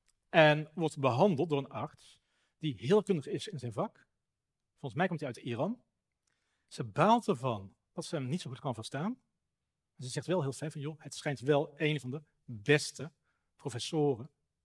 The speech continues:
artsen van Europa te zijn." Taal is belangrijk, maar communicatie is nog veel belangrijker. En we communiceren met veel meer middelen dan taal. Ja hoor.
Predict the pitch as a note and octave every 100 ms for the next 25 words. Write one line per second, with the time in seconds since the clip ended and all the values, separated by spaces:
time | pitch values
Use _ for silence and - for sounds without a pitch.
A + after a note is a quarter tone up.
0 | _ D#3 D3+ - - - _ _ _ _
1 | _ _ _ C3 C3+ B2 F3 D3+ C3 -
2 | F#2 _ _ _ _ _ _ _ _ _
3 | _ _ _ _ _ _ _ _ _ _
4 | G#3 G#3 G#3 G3+ - _ F3 E3 - C3
5 | B2 C3+ C#3 G#2 F#2+ - - C#3+ - D3
6 | B2+ D#3 D#3+ E3+ - E3 - - - D3+
7 | A#2 B2 B2+ G#2+ G2 C#3+ C3+ C#3+ C3+ -
8 | D#3 D#3 C#3+ - C3+ - - D#3 C#3+ C3+
9 | C#3+ C#3 A#2+ F#2+ - - F#2 - F2+ G#2+
10 | _ _ _ _ _ _ _ _ _ _
11 | _ _ _ _ _ _ _ _ _ _
12 | _ _ _ _ _ _ _ _ _ _
13 | _ _ _ A#3 G#3 G3+